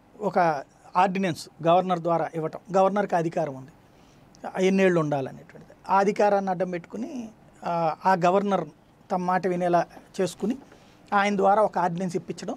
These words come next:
దాని కింద ఐదేళ్ల పదవీ కాలాన్ని మూడేళ్లకు కుదించడం, ఆ వెంటనే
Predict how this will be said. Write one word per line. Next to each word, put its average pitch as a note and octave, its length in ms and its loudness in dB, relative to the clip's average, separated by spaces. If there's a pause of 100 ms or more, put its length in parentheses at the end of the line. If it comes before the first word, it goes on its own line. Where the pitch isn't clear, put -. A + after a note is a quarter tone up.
(140)
దాని F#3+ 220 0
కింద G3 220 -4 (340)
ఐదేళ్ల F#3+ 300 2
పదవీ F3 300 -2
కాలాన్ని E3+ 320 -2
మూడేళ్లకు E3+ 400 -4
కుదించడం, E3 360 -10 (480)
ఆ G3 120 4
వెంటనే G#3+ 460 0